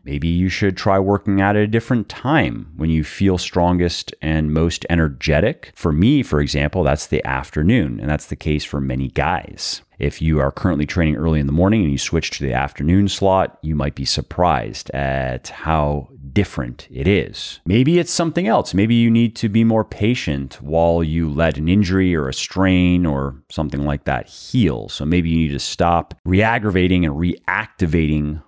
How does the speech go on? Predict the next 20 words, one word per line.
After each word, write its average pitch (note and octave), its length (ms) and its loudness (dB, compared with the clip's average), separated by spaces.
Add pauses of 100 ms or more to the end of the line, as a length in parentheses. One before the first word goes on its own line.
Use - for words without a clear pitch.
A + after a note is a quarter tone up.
what D2+ 320 -4
is D2 220 -4
hurting. C2 640 -2 (180)
I C2+ 120 -6
know D2+ 240 -2
that F#2+ 240 0
firsthand D2+ 840 -2
when D2+ 160 -2
I D2+ 60 2
was D2+ 140 -2
dealing D2+ 300 0
with C#2+ 160 -6
some C#2 280 -2
biceps C#2 500 -4
tendonitis E2+ 580 0
a D#2 60 -10
couple B1+ 260 -12
of B1 100 -14
years G2+ 280 2
ago. G2 540 2